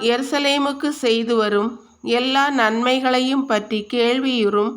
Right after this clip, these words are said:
உலகின் மக்களினத்தார் அனைவரின் முன்னிலையில் அது எனக்கு மகிழ்ச்சி, புகழ்ச்சி, மாட்சி தரும் நகராய் விளங்கும்.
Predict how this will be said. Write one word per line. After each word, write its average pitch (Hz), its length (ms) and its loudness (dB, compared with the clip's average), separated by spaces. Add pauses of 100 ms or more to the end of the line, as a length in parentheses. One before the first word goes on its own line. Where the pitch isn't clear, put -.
(460)
உலகின் 262 560 0
மக்களினத்தார் 254 1080 0
அனைவரின் 254 720 0
முன்னிலையில் 214 640 0 (480)
அது 262 340 0
எனக்கு 220 440 0 (100)
மகிழ்ச்சி, 262 720 0 (340)
புகழ்ச்சி, 262 720 0 (220)
மாட்சி 240 540 0
தரும் 214 400 0
நகராய் 240 580 0
விளங்கும். 202 540 0